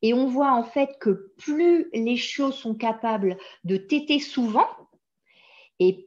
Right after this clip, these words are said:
plus ils vont augmenter leur charge, euh,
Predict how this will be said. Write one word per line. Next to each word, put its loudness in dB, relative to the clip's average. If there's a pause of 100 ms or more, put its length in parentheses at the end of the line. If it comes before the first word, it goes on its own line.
plus 4 (400)
ils -2
vont -6
augmenter 0
leur -2
charge, -4 (240)
euh, -4